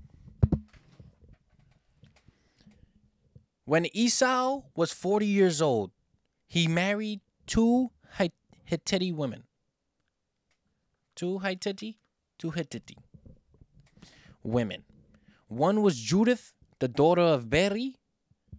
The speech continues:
The other was Basemath, the daughter of Elon. These marriages made Isaac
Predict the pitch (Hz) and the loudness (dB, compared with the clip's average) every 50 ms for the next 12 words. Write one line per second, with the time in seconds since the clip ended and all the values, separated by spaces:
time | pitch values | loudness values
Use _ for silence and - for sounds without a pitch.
0 | _ _ _ _ _ _ _ _ _ _ _ _ _ _ _ _ _ _ _ - | _ _ _ _ _ _ _ _ _ _ _ _ _ _ _ _ _ _ _ -8
1 | 127 117 - 156 175 175 196 190 175 170 160 127 117 107 156 175 196 185 - 156 | -8 -2 0 0 2 2 2 0 2 0 -2 -2 -2 -4 -2 -2 0 -2 -2 -2
2 | 147 139 131 113 104 - - _ _ _ _ _ _ _ _ _ _ _ _ - | 0 0 0 -2 -4 -8 -12 _ _ _ _ _ _ _ _ _ _ _ _ -4
3 | 139 131 120 139 151 160 180 185 180 180 160 147 135 156 170 190 175 170 151 139 | -4 -2 0 2 6 6 8 8 8 6 6 2 0 -2 0 2 2 2 2 2
4 | 127 113 104 101 - _ _ _ _ _ _ _ _ _ _ _ _ _ _ _ | 0 -2 -4 -6 -12 _ _ _ _ _ _ _ _ _ _ _ _ _ _ _
5 | _ _ _ - _ _ _ _ - 113 139 170 190 202 180 160 135 123 131 147 | _ _ _ -20 _ _ _ _ -6 -2 0 2 2 2 2 2 0 0 2 4
6 | 165 175 175 165 143 123 113 113 110 104 98 98 - - - - 113 113 117 113 | 4 4 4 2 0 0 -2 -4 -4 -4 -6 -8 -10 -14 -12 -10 -6 -4 -4 -4
7 | 110 107 104 - - 123 127 135 139 127 127 151 160 156 _ - | -4 -6 -8 -10 -6 -2 -2 -2 -2 -2 -2 -4 -4 -4 _ -16